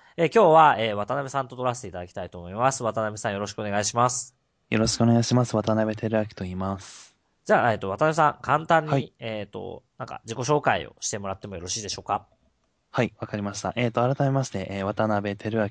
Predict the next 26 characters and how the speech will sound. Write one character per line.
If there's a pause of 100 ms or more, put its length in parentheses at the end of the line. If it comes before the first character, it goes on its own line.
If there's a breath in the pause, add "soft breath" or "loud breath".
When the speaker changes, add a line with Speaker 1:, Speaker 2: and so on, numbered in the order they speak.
Speaker 2:
と
申
し
ま
す。
よ
ろ
し
く
お
願
い
し
ま
す。 (400 loud breath)
え
っ
と、 (300 soft breath)
私
は (140)
今
年
の (200)
一
月
の